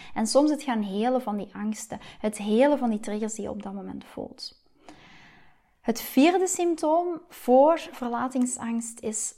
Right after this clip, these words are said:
angst voor afwijzing. <laughs> Angst voor afwijzing. En dit is echt de root, de wortel,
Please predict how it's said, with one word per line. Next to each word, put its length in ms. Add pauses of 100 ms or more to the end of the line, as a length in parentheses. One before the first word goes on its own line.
(200)
angst 500
voor 420 (320)
afwijzing. 680 (600)
<laughs> 380 (160)
Angst 720
voor 500 (140)
afwijzing. 680 (340)
En 200
dit 180
is 200
echt 340
de 60
root, 800 (140)
de 220
wortel, 800